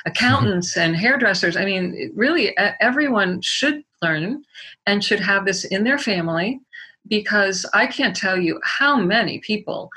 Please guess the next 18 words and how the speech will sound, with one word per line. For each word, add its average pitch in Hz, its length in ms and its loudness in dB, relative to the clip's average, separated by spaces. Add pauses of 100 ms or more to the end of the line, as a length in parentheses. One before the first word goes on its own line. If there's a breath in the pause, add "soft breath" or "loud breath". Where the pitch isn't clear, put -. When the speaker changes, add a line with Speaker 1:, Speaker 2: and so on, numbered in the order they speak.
(400 loud breath)
Speaker 1:
have, 180 280 -2 (180)
uh, 165 160 -4
saved 240 320 0
themselves 180 600 0
a 170 180 0
thirty-five 214 500 0
hundred 190 280 0
dollar 180 340 2
a 170 40 -2
d-, 165 160 -2
uh, 170 220 0 (320 loud breath)
a 180 100 0
visit 202 340 0
trip 214 260 0
to 202 120 0
the 175 280 2
E 277 60 2
R, 214 380 2